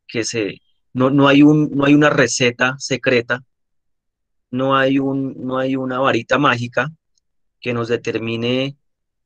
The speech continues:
al cien por ciento de asertividad, eh, el logro de objetivos por medio de, de estos pasos, ¿no? Partiendo desde la base fundamental de que cada uno de nosotros somos diferentes, ¿no? Debemos respetar ese tema de la,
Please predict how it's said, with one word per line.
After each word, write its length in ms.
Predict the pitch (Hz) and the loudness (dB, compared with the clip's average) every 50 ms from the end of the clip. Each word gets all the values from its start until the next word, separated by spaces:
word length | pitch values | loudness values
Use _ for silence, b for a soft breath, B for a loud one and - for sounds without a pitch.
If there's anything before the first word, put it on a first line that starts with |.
| _ _ | _ _
al 180 | - 117 113 - | -2 -2 -2 -2
cien 300 | - - 143 139 139 127 | -2 0 2 2 2 2
por 180 | - 143 143 143 | 0 0 0 0
ciento 540 | - - 147 135 127 120 - 139 160 170 - _ _ _ _ _ _ _ _ _ _ _ _ _ _ | 0 -2 -2 -2 -2 -4 -6 -8 -8 -8 -12 _ _ _ _ _ _ _ _ _ _ _ _ _ _
de 140 | 120 127 123 | 0 0 0
asertividad, 760 | 117 - 135 123 - - 147 151 151 139 135 123 123 123 - _ _ _ _ _ _ _ _ _ _ _ _ _ _ _ _ _ - | 0 -2 -4 -6 -4 0 0 2 4 4 4 2 2 0 -4 _ _ _ _ _ _ _ _ _ _ _ _ _ _ _ _ _ -12
eh, 320 | - 120 120 117 113 107 - | -8 -6 -4 -4 -4 -4 -4
el 160 | 123 120 120 | -4 0 2
logro 240 | 120 120 120 127 139 | 2 2 2 2 2
de 100 | 139 135 | 2 2
objetivos 520 | 123 120 117 120 - 131 127 110 110 - | 2 0 -4 -4 -2 -2 -2 -2 -4 -6
por 200 | - - 120 113 | -8 -8 -6 -6
medio 280 | 110 107 107 110 117 123 | -4 -4 -4 -4 -2 -2
de, 200 | 127 123 - - | -2 -4 -4 -6
de 120 | _ 107 101 | _ -10 -10
estos 320 | 104 - - 117 117 - | -10 -10 -12 -14 -16 -8
pasos, 340 | _ 135 110 98 - 95 95 | _ -4 -4 -4 -6 -10 -12
¿no? 220 | 98 101 117 147 _ _ _ _ _ _ _ _ _ _ _ _ _ _ _ | -12 -12 -12 -14 _ _ _ _ _ _ _ _ _ _ _ _ _ _ _
Partiendo 500 | - 117 113 - - - 123 120 120 135 | -8 -8 -8 -8 -6 -6 -4 -4 -2 -2
desde 120 | 147 147 156 | -2 0 0
la 120 | 143 131 | 2 4
base 260 | 120 110 110 - 139 | 4 2 2 -2 -6
fundamental 680 | 120 - 147 147 143 131 123 117 110 - 110 104 107 117 | -8 -6 -4 -2 -2 -2 -2 -4 -6 -6 -6 -6 -4 -4
de 300 | 131 139 139 135 135 - | -4 -4 -4 -4 -6 -8
que 140 | - - - | -12 -12 -6
cada 200 | - 131 143 151 | 0 2 4 4
uno 200 | 170 170 190 202 | 4 4 2 2
de 100 | 180 160 | 2 2
nosotros 400 | 147 135 117 110 117 - 160 156 | 2 0 0 -2 -6 -6 -6 -4
somos 260 | 165 170 160 165 175 | -2 -2 -2 -2 -2
diferentes, 640 | 170 170 127 123 117 127 147 143 123 - 98 95 | -4 -4 -2 0 2 2 2 0 -2 -6 -12 -16
¿no? 140 | 101 107 135 | -12 -10 -8
Debemos 340 | 175 165 131 120 117 123 131 | -6 -4 -4 -4 -4 -4 -4
respetar 420 | 139 156 156 - 131 113 - 110 | -4 -6 -6 -8 -10 -8 -8 -8
ese 140 | 107 120 135 | -10 -10 -10
tema 340 | 139 - 147 139 143 139 139 | -8 -6 -4 -2 -2 0 2
de 120 | 143 139 | 2 2
la, 300 | 127 117 - - - - | 0 0 -2 -6 -8 -10